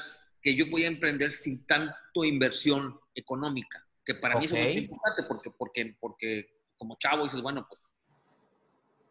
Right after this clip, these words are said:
Speaker 1: lo que todo el mundo piensa, 'Oye, pues, quiero poner una franquicia de Starbucks, ¿no? O de, o de McDonald's', ¿sí? Porque ¿cuánto
Speaker 2: Claro.
Speaker 1: cuesta?".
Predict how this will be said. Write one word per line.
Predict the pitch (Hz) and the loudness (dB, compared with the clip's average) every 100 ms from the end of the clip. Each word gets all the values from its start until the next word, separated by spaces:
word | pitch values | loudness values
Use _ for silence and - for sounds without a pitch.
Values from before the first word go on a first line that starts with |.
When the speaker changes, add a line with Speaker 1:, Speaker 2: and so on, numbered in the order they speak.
| _ - | _ 0
Speaker 1:
lo | 156 156 | 2 2
que | |
todo | 160 | 2
el | 175 | 0
mundo | 175 | 0
piensa, | 170 | 0
'Oye, | 156 | -2
pues, | 147 | 0
quiero | - 170 | 2 2
poner | 165 | 2
una | 165 | 2
franquicia | 139 - 160 156 | 0 2 2 2
de | 135 | 2
Starbucks, | - 175 151 120 | 2 2 0 -4
¿no? | 139 | -4
O | 143 | -2
de, | 123 | -2
o | 120 | -6
de | 113 | -8
McDonald's', | 104 147 175 - | -8 -4 -4 -4
¿sí? | 123 | -8
Porque | 131 - | -8 -6
¿cuánto | 120 | 2
Speaker 2:
Claro. | 123 135 | 2 4
Speaker 1:
cuesta?". | 143 | 0